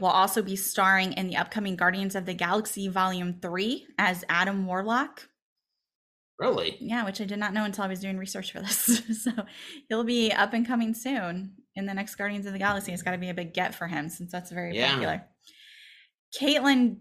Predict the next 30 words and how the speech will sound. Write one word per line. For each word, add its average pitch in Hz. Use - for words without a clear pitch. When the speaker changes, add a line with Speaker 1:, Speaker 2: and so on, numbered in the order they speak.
Speaker 1:
is 202
it 185
Deaver? 392
I 220
think 226
it's -
Deaver -
or 175
Speaker 2:
Yeah. 175
Speaker 1:
Dever. 190
Speaker 2:
Yeah. 202
Speaker 1:
Sorry, 180
Caitlin. 165
She 254
stars 226
as 190
Betsy. 185
Betsy 202
is 185
actually 180
a 175
patient 190
of 170
Michael 175
Keaton's -
Speaker 2:
She, -
Speaker 1:
character. 180
Speaker 2:
she 170
was 151
on 110